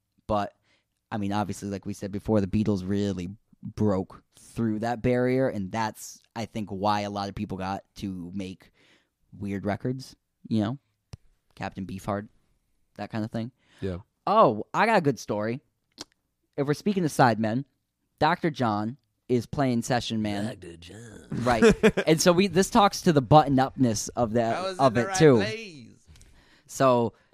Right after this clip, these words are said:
Speaker 1: Doctor John's doing the, uh,
Speaker 2: In the wrong time.
Speaker 1: <laughs> um,
Speaker 2: <laughs> Sorry.
Speaker 1: Sonny
Speaker 3: I don't
Speaker 1: and
Speaker 3: think we have
Speaker 1: Cher
Speaker 3: clearance for
Speaker 1: session.
Speaker 3: that. <laughs>
Speaker 1: Yeah, we don't have
Speaker 2: No.
Speaker 1: clearance for that. Qu-,
Speaker 2: No,
Speaker 1: quit
Speaker 2: no.
Speaker 1: singing. Um, he's doing, um,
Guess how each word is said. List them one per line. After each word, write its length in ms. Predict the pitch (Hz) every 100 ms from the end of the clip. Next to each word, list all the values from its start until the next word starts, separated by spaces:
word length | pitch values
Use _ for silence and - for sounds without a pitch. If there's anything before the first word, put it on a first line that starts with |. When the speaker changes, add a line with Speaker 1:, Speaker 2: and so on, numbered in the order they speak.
| _
Speaker 1:
Doctor 260 | - 131 175
John's 360 | 170 156 151 113
doing 340 | 143 131 117
the, 200 | 123 120
uh, 340 | 113 107 107
Speaker 2:
In 60 | 104
the 80 | 98
wrong 280 | 104 131 123 -
time. 480 | 139 151 165 - - - - _ _ - - - - -
Speaker 1:
<laughs> 0 |
um, 340 | 113 101 101
Speaker 2:
<laughs> 60 | 101
Sorry. 200 | - 139 - - 220
Speaker 1:
Sonny 280 | - 156 143
Speaker 3:
I 20 |
don't 40 |
Speaker 1:
and 80 | 127
Speaker 3:
think 0 |
we 20 |
have 60 | 160
Speaker 1:
Cher 160 | 147 143 120
Speaker 3:
clearance 60 | 120
for 40 |
Speaker 1:
session. 420 | 120 101 107 101
Speaker 3:
that. 760 | 107 - - - 214 170 - 180
<laughs> 20 |
Speaker 1:
Yeah, 140 | 143 127
we 80 |
don't 100 | 147
have 80 | 135
Speaker 2:
No. 60 | 175
Speaker 1:
clearance 240 | 113 98
for 60 | 110
that. 120 | 104
Qu-, 100 | 147
Speaker 2:
No, 220 | 143 113
Speaker 1:
quit 140 | 117 147
Speaker 2:
no. 40 |
Speaker 1:
singing. 240 | - 101 - - - - _ _ - -
Um, 400 | 135 139 127 123 - -
he's 340 | - 185 180
doing, 300 | 143 170 160
um, 400 | 139 123 113 110